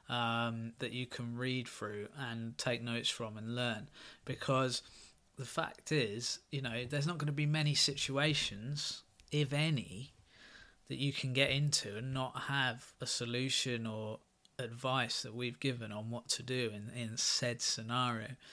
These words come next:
And in such a, you know, free-flowing profession, if you like, it's really important to have that advice and have that knowledge. And again, it helps you get ahead of, again, ninety-nine percent of the market,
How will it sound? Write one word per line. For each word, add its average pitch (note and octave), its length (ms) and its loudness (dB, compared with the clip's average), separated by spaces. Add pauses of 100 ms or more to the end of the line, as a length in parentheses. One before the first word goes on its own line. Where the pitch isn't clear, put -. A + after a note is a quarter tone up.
(540)
And B2 140 -2
in A#2+ 120 0
such - 520 4
a, A#2+ 440 4 (280)
you B2+ 100 -4
know, A2+ 160 0
free-flowing A#2+ 960 0 (580)
profession, B2 840 4
if C3 160 -8
you G#2+ 120 -4
like, A2+ 320 -2 (500)
it's C3 260 2
really C#3 180 4
important B2+ 540 0
to B2 180 -2
have C3+ 280 0
that A#2 180 0
advice A2+ 540 -2
and A#2 140 -4
have B2+ 200 -2
that A#2 220 -2
knowledge. A#2 460 -4
And A#2 120 -6
again, C3 300 0
it A2+ 100 -4
helps - 380 -2
you C3 60 -4
get A#2+ 220 0
ahead A#2+ 280 0
of, A#2+ 200 -6 (720)
again, B2 340 -2
ninety-nine B2+ 540 -2
percent A#2+ 300 -2
of A2+ 120 -6
the A2+ 80 -6
market, A#2 520 -4